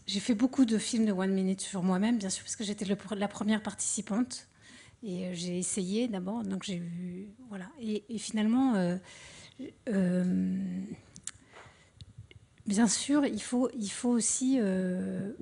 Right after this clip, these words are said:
pour, euh, l'artiste, s'interroger soi-même sur ce qu'on passe et comment est-ce qu'on l'exprime. Et finalement, euh, ça,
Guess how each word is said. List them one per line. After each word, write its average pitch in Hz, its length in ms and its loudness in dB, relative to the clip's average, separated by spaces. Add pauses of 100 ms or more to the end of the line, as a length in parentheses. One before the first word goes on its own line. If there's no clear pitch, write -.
(240)
pour, 220 320 4
euh, 190 160 2
l'artiste, 202 680 0
s'interroger 196 720 -4
soi-même 220 540 -2
sur - 220 -10
ce - 80 -10
qu'on 196 340 0 (100)
passe 196 440 -6
et 214 60 -6
comment 220 340 4
est-ce 220 120 0
qu'on - 140 -2
l'exprime. 196 560 0 (460)
Et 208 120 2
finalement, 220 600 4
euh, 190 140 4
ça, 226 320 0